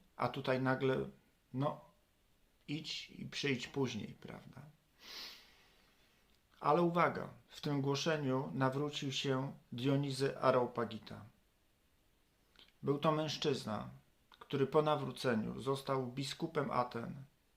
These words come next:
pierwszym biskupem Aten i, uwaga, oddał życie za Jezusa Chrystusa.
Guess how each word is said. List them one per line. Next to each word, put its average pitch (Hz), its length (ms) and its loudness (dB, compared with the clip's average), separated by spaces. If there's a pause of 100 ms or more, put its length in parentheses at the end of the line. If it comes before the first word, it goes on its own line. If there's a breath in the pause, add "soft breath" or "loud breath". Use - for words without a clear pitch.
pierwszym 135 460 -2
biskupem - 480 -6
Aten 123 500 -2 (600 soft breath)
i, 127 100 -2
uwaga, 143 520 2 (260)
oddał 151 420 4
życie 123 460 -4 (640 soft breath)
za 139 260 2
Jezusa 131 440 2
Chrystusa. - 640 -10